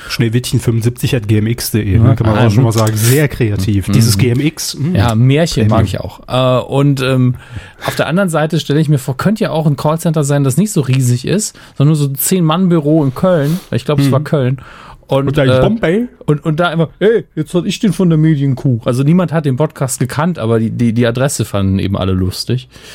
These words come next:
Speaker 2: Ähm, also unser Wortspiel auch im Jahr zweitausendsiebzehn immer noch weithin als
Speaker 1: Premium.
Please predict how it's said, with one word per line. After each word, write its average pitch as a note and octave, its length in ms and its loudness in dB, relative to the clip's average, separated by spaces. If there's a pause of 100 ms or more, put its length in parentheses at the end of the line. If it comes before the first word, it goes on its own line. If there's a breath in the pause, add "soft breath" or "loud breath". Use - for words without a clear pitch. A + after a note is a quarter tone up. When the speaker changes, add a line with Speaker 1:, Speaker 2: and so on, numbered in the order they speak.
(260 loud breath)
Speaker 2:
Ähm, A2 280 0
also C3+ 200 0
unser D3 260 2
Wortspiel D#3+ 440 -2
auch D#3 200 0
im D#3 140 0
Jahr C#3 160 0
zweitausendsiebzehn C#3 920 0
immer C#3 200 0
noch A2+ 260 -4
weithin C#3+ 1160 -2
als - 400 -2
Speaker 1:
Premium. G2 440 -2